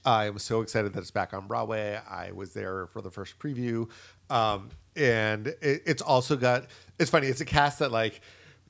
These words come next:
theater people think of as an all-star cast, and normal people are like, "I've never heard of any of those folks."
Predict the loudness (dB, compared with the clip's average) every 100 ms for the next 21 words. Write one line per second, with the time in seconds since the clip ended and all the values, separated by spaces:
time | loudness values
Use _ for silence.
0 | _ -6 -2 -2 -2 -2 -2 -2 -2 -4
1 | 0 0 0 0 -2 0 -2 -2 -6 -4
2 | -2 -2 -2 0 0 0 -2 -2 0 2
3 | 0 0 0 2 2 2 4 4 2